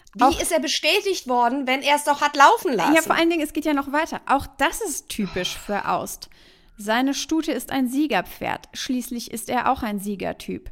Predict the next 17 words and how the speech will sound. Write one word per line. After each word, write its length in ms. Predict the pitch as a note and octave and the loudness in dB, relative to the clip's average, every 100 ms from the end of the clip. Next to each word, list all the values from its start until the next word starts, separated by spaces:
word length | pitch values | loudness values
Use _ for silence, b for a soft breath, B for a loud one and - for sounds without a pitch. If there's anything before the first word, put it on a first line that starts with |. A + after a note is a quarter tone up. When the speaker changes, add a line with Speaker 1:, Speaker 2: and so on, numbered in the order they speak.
| - | -12
Speaker 1:
Mhm. 460 | G#3 G#3 G#3+ A3+ A#3 | -8 -6 -4 -2 2
Speaker 2:
Ja, 100 | C#4+ | 2
aber 160 | C#4+ | 4
was 100 | D#4+ | 2
ist 160 | F4 - | -2 -2
dann, 200 | D#4+ D4+ C4 | -2 -2 -2
was 180 | D4 | -4
ist 160 | E4 - | -4 -4
dann 120 | D4 | -4
typisch 340 | D#4+ E4+ D4+ - | -2 -4 -4 -6
für 120 | C4 | -8
ihn, 180 | A#3 A#3+ | -4 -2
dass 180 | B3 | -4
er 140 | - C4 | -2 2
Speaker 1:
Der 180 | A#3+ A3+ | 4 6
Speaker 2:
seine, 220 | C4+ D4 | 6 6
Speaker 1:
Siegertyp, 560 | D#4 D#4+ - - D#4 | 6 4 2 -2 -2